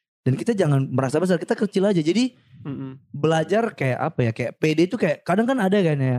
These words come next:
Speaker 1: kayak, "Aduh, itu tuh, itu tuh." Nah, itu tuh yang aku nggak, itu yang aku buat di diri aku berhasil kayak, aku ke skate park nih, ke Motion.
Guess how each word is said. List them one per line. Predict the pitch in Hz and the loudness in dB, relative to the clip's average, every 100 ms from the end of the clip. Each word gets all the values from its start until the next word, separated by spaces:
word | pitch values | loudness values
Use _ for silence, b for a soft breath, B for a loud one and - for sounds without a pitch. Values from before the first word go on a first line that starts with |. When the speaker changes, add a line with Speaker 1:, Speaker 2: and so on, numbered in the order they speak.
| 127 | -2
Speaker 1:
kayak, | - 123 120 | -2 -2 0
"Aduh, | 147 151 117 - _ | 0 0 -2 -4 _
itu | 127 - | -6 -4
tuh, | - 190 147 | 0 2 2
itu | 147 - | -2 -4
tuh." | 175 175 | 0 2
Nah, | 135 107 104 | 2 -4 -4
itu | 175 175 269 | -4 -2 -2
tuh | 294 | 0
yang | 285 254 233 - _ _ | 0 0 -2 -8 _ _
aku | - - | -4 0
nggak, | 233 147 _ _ _ _ _ _ - | 0 0 _ _ _ _ _ _ -12
itu | 135 190 | -4 0
yang | 196 180 | 2 2
aku | 156 165 | 0 0
buat | 147 165 | 2 0
di | 151 151 | 2 2
diri | 147 139 139 | 2 2 2
aku | 135 | 0
berhasil | 160 143 120 113 - 170 | -2 0 0 0 2 2
kayak, | 156 127 - _ _ | 0 -4 -6 _ _
aku | - 135 180 | -6 -2 0
ke | 196 | 0
skate | - 139 | 0 -4
park | 143 147 | -2 0
nih, | 139 | 0
ke | 131 | 0
Motion. | 127 135 - 120 104 | 2 0 0 0 0